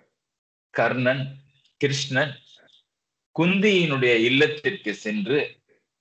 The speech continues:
குந்தியை, தன்னுடைய அத்தையை வணங்கி ஆசி பெற்றார். "உங்கள் பிள்ளைகள் ஐவருக்கும் ஏதாவது சொல்ல வேண்டும் என்றால்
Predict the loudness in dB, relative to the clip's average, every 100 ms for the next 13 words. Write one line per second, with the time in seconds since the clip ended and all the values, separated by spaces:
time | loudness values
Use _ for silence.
0 | _ _ _ _ -4 -2 2 2 4 2
1 | 0 -2 0 2 2 2 0 -2 0 2
2 | 2 -2 -8 _ -20 -20 _ -6 2 4
3 | 6 4 4 0 -4 -10 -14 _ _ 0
4 | 0 0 -2 -2 -2 -2 -2 -6 _ -20
5 | -20 _ _ _ _ _ _ _ _ -4
6 | -2 0 0 0 0 2 0 -2 -6 -4
7 | -2 0 0 2 2 2 2 2 0 0
8 | 2 2 0 -2 -4 -6 -16 _ _ 0
9 | 0 4 4 4 2 2 0 -2 0 2
10 | 2 2 0 0 0 -2 -2 -2 -2